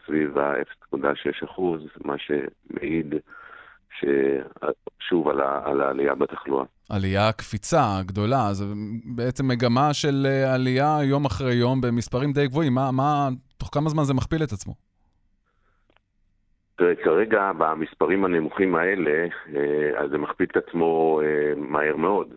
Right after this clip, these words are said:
Speaker 1: אנחנו רואים כל כמה ימים, אה, הכפלה. אה, אנחנו, ככל שהמספרים יעלו, אז כמובן שאנחנו מעריכים שזה לא יתקדם בקצב הזה.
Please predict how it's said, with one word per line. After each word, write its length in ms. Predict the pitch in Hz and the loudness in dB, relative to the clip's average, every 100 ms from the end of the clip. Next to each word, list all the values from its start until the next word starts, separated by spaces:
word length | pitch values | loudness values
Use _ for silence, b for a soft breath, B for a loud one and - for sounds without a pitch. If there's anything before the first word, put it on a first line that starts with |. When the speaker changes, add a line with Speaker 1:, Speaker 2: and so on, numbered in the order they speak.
| 69 | -14
Speaker 1:
אנחנו 220 | 69 - | -14 -6
רואים 200 | 73 80 | -2 -2
כל 180 | 78 80 71 | 0 -2 0
כמה 260 | 80 80 | -2 -2
ימים, 440 | 76 82 85 71 71 | -4 -2 -2 -4 -6
אה, 260 | 71 69 67 B B B _ | -4 -4 -6 B B B _
הכפלה. 520 | 80 80 73 71 80 110 _ b b b _ _ 73 | -12 -4 -2 -2 -2 -6 _ b b b _ _ -4
אה, 640 | 71 73 73 73 73 73 | 0 2 0 0 0 -2
אנחנו, 340 | 76 82 87 82 80 80 78 78 76 - | -2 -4 0 2 2 2 0 -2 -6 -6
ככל 320 | - - 92 | -6 -2 0
שהמספרים 580 | 107 104 90 - 90 104 | 2 0 -2 -2 0 2
יעלו, 320 | 95 95 123 | 0 2 2
אז 40 | - | 0
כמובן 500 | - 76 80 87 82 78 | -2 0 0 -2 -4 -4
שאנחנו 880 | 87 78 73 69 65 - 69 - 69 | 0 0 0 -2 -6 -12 -16 -10 -4
מעריכים 380 | 67 - 80 | -4 -2 -6
שזה 240 | 76 67 65 | -4 -4 -2
לא 460 | 67 87 90 82 76 | 2 2 4 2 0
יתקדם 400 | 71 - - 78 | -2 -2 -2 -2
בקצב 420 | 69 - - 71 | -2 -4 -2 -2
הזה. 200 | 69 69 | 0 -2